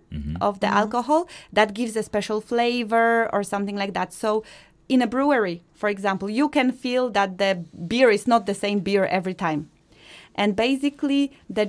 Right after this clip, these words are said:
Speaker 2: general rule is the darker the alcohol, the more congeners, which is why red wine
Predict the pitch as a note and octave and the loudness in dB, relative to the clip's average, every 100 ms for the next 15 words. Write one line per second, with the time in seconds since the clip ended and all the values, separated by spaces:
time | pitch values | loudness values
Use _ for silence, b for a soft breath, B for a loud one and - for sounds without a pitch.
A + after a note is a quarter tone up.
0 | A#3 C4+ C#4+ A#3+ A3+ A3+ C4+ C#4+ - C4 | 4 4 4 2 0 2 2 0 -2 -4
1 | F4+ - b b b b F#3 G#3+ A3+ A3 | -4 -8 b b b b 0 6 6 4
2 | - F#3 G#3 C4 - D4 A3 - G3 A3 | -4 2 4 4 2 0 0 0 0 2
3 | C4+ C4+ D#4 G4 - F#3+ A3+ A#3 A#3+ B3+ | -2 0 0 0 -6 0 4 6 6 4
4 | B3+ A#3+ G3+ F#3+ D3+ D3 - _ - B3 | 2 0 0 -2 -4 -6 -16 _ -2 0
5 | C#4+ - B3+ - - A3 G#3 A3 A#3 _ | 0 -2 -6 -6 -4 0 2 2 -2 _
6 | F#3+ G3 B3 E4+ F4 B3 G#3+ G3+ F#3 A3+ | -2 6 10 10 10 4 4 4 4 4
7 | F#4 | 2